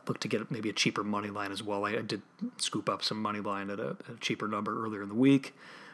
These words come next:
but I really like the Panthers in this spot, returning home to face the Titans.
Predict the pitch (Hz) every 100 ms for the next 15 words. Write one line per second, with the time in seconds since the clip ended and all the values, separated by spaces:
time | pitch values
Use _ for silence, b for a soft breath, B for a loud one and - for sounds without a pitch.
0 | b 107 95 - 110 123 113 110 101 -
1 | 110 107 104 107 101 - - 107 110 101
2 | - 107 98 104 104 98 113 101 - -
3 | - 123 120 123 123